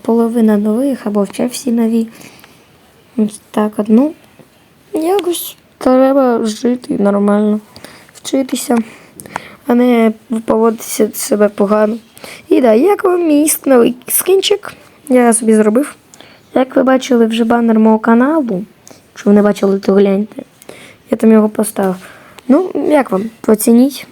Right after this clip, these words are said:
Я його і на правішку поставив. Скажіть, вам він подобається чи ні? Ну, мені особливо подобається, я його сам намалював. У мене ще є, коротше, гра в кальмара, е, скін. Я його добавлю в четвертий сезон. Ой, ні,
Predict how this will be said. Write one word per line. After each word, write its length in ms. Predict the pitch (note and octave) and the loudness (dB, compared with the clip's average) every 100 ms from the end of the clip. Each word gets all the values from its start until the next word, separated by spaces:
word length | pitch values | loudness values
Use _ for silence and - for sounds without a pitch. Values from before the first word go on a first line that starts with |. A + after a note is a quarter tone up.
| - | 0
Я 420 | G#3 G#3 G3+ G3 | 4 4 4 4
його 240 | F#3+ G3 | 2 4
і 60 | F#3+ | 2
на 100 | G3 | 2
правішку 460 | G3 G3 A#3 - - | 2 2 2 -2 -4
поставив. 520 | B3+ B3 - B3 A#3+ - - - - _ - | -2 -2 -2 -2 -2 -6 -18 -20 -20 _ -16
Скажіть, 500 | - - - - A3 | -10 -4 -2 -2 0
вам 160 | G#3 G#3 | 2 2
він 100 | A3+ | 0
подобається 540 | - D4+ D4+ D4 D#4 - | 0 0 0 0 -2 -4
чи 220 | - G4 | 2 4
ні? 320 | F4 A3 G3 G#3 - A#3 G3 - | 6 4 4 0 -10 -8 -8 -4
Ну, 180 | C4 D#4+ | -4 -2
мені 240 | C#4+ E4+ | 0 0
особливо 260 | F#4+ E4 D#4+ | 0 0 0
подобається, 680 | D#4+ D#4 F#4+ E4 D#4 D#4 A#3+ | 2 0 -2 0 0 0 0
я 160 | A#3 A#3+ | 2 2
його 240 | A#3 A#3 | 2 0
сам 380 | A3+ - G3 F#3+ | -2 -4 -2 2
намалював. 560 | F#3+ G3 A3+ E4+ - - - - - - - - - - - | 4 4 4 2 -2 -12 -20 -20 -20 -20 -20 -20 -20 -16 0
У 40 | |
мене 180 | C#4 D#4 | 2 2
ще 180 | D4 C#4 | 2 4
є, 140 | C#4+ | 2
коротше, 320 | C#4+ C4+ B3+ B3 | 2 0 0 2
гра 280 | A#3+ D4+ | 2 2
в 80 | C#4+ | 0
кальмара, 520 | - A#3 G#3 G3 G#3 D#4 _ - | 0 2 4 2 0 -4 _ -2
е, 160 | A#3+ A#3 | 0 0
скін. 380 | - C4+ C4+ - - - - - - - | -2 -4 -4 -8 -20 -20 -20 -20 -8 0
Я 160 | B3 | 2
його 200 | B3 B3 | 2 2
добавлю 320 | A#3 B3 A#3+ | 2 0 0
в 40 | A#3 | -2
четвертий 480 | - B3 A#3+ - A#3+ | -4 -4 -4 -2 -2
сезон. 460 | A#3+ A#3+ A#3 A3 - | 0 0 0 0 2
Ой, 220 | G#3 G3 | 2 2
ні, 280 | G#3 A3 | -2 -4